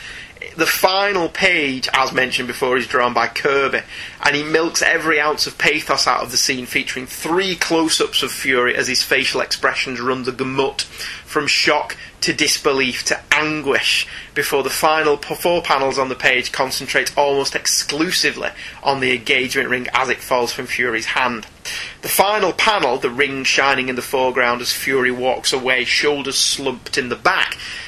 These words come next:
is a very effective final panel, with even Stan eschewing hyperbole and letting the tale simply end. It's an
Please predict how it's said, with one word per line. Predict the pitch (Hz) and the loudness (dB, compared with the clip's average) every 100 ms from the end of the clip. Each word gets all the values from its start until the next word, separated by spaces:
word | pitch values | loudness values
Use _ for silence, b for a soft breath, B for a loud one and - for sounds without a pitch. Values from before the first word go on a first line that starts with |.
| B | B
is | 147 143 | -2 0
a | |
very | 143 160 170 175 | 2 2 2 0
effective | - - 185 - - 135 | 0 0 -2 -2 -2 -2
final | - 123 123 120 | 0 0 0 -4
panel, | - 120 113 117 - | -4 -4 -4 -8 -4
with | 156 170 | 0 2
even | 190 151 | 2 0
Stan | - - 190 170 | 0 2 2 2
eschewing | 151 143 - 160 139 135 | 0 0 2 2 2 2
hyperbole | - 143 123 175 202 - 123 113 B B - | 2 2 2 0 2 2 0 -2 B B 0
and | 143 | 2
letting | 139 135 | 2 2
the | 127 | -2
tale | - - 143 127 | -2 2 2 2
simply | 120 143 127 - 135 - 151 | 2 0 -2 -4 -6 -2 -2
end. | 139 120 117 - - | -2 -4 -8 -10 -4
It's | 151 | -2
an | - | -2